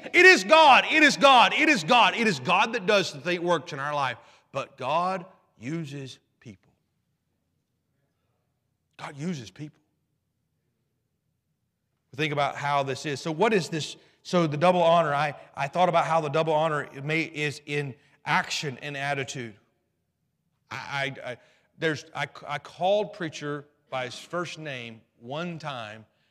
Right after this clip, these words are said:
and I was talking to or about Stephen Jones, and I turned and said his name, and, and you may be okay with that.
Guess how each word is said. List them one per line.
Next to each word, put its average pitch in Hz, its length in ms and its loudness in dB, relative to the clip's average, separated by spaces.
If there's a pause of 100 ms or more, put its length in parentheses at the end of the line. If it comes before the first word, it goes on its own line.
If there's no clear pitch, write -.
(140)
and 117 120 -16
I 113 60 -12
was 110 340 -14
talking 185 580 -4 (220)
to 214 420 -6
or 139 140 -4
about 156 540 -6
Stephen 160 500 -8
Jones, 120 600 -12 (420)
and 123 100 -8
I 110 60 -10
turned 196 340 -4
and 139 100 -8
said 160 300 -6
his 151 280 -8
name, 135 360 -12
and, 117 220 -16 (160)
and 147 280 -14
you 220 60 -4
may 254 140 -2
be 127 160 -10
okay 170 240 -12
with 147 100 -12
that. 139 240 -10